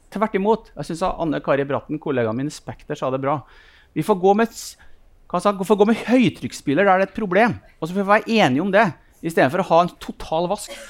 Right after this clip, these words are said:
Så det var, eh, det var en, eh, dårlig, dårlig valg av ord av statsministeren, som han gjentok.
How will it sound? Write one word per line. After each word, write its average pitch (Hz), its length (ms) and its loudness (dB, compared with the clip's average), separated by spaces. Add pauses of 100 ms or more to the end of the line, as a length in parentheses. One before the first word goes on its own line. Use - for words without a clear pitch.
(160)
Så 185 180 -2
det 202 220 6
var, 208 240 6 (480)
eh, 135 320 -4 (140)
det 190 140 4
var 190 220 4
en, 190 140 -4
eh, 185 260 0 (540)
dårlig, 175 920 2
dårlig 165 200 0
valg 170 240 0
av 170 180 2
ord 165 100 0
av 165 160 2
statsministeren, 147 540 -4
som 196 100 -10
han 185 80 -6
gjentok. 180 460 -2